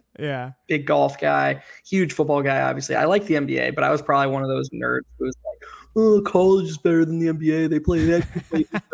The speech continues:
Speaker 2: You know? Um, I just turned that game on and, like, I, I was encapsulated. It was, to this day, one of the best regular season games I've ever watched in my entire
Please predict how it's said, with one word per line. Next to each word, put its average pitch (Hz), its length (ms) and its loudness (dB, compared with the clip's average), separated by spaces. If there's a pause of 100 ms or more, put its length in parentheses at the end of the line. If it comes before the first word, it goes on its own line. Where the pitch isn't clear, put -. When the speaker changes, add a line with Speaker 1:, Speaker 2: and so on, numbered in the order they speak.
(240)
Speaker 2:
You - 140 -6
know? - 560 -8
Um, 135 300 -2 (220)
I 156 120 0
just 151 200 -6
turned 156 280 0
that 147 160 -2
game 147 240 -4
on 139 260 -4
and, 135 140 -6
like, 131 280 -4
I, - 120 -10 (240)
I 131 100 -4
was 139 160 -6
encapsulated. 120 640 -8
It - 80 -6
was, 139 220 -6 (340)
to 170 120 -2
this 160 180 0
day, 139 220 -2
one 135 200 -6
of - 20 -4
the 131 100 -8
best 131 200 -4
regular - 240 -6
season 71 260 -10
games 76 220 -10
I've 53 120 -12
ever 50 180 -10
watched 50 280 -12
in - 40 -20
my - 80 -12
entire - 300 -14